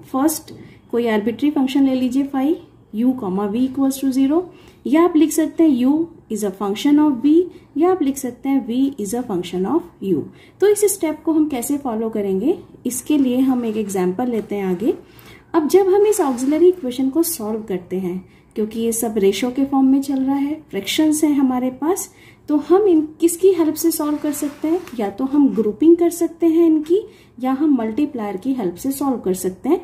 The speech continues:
या किसी question में हम दोनों एक साथ यूज कर सकते हैं, grouping और multiplier। तो हम इसका एक example लेते हैं, Example से clear होगा कि हमें किस तरीके से यहाँ पर apply करना है। तो first example यहाँ लेते हैं हम।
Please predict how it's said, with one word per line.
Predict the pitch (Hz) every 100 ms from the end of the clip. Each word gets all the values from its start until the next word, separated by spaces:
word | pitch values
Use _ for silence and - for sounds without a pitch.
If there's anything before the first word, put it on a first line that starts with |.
| 339
या |
किसी | 339 359 392
question | 349 320 330
में | 311 320
हम | 320 320
दोनों | 214 226 262 381 - _ 262
एक | 262
साथ | - 269 269
यूज | 226 220
कर | 220
सकते | 208 190 -
हैं, | 269 208
grouping | 185 180 262 254
और | 202 359 - - _ _
multiplier। | 254 254 214 185 185 151 180 - - -
तो | 277
हम | 294
इसका | 311 359
एक | 339
example | 311 226 220 220 311
लेते | 302 294 311
हैं, | 370
Example | 277 226 214 220
से | 247 277
clear | 277 226 247
होगा | 269 202 247 440 -
कि | -
हमें | 269 240 254 269
किस | 349 359
तरीके | 285 226 220
से | 233 240
यहाँ | 226 190
पर | 226 214
apply | 208 185 240 - - -
करना | 277 254 202
है। | 165 170 - - - - - - - - - -
तो | 311
first | 302 349 381
example | 392 320 330 294 320
यहाँ | 320 302
लेते | 285 277
हैं | 294 285
हम। | 302 -